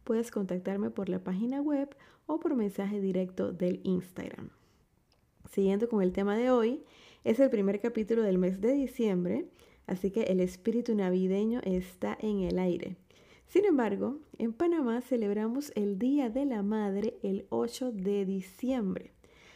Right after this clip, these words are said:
Así que por esta razón la poesía de hoy es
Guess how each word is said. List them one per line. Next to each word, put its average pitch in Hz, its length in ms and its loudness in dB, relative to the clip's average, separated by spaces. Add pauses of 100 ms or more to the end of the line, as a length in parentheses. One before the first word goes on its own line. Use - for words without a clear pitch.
(120)
Así 226 240 -2
que 269 100 0
por 214 160 0
esta 247 240 2
razón 285 420 0
la 208 140 0
poesía 254 540 -2
de 214 160 0
hoy 233 400 0
es 220 240 0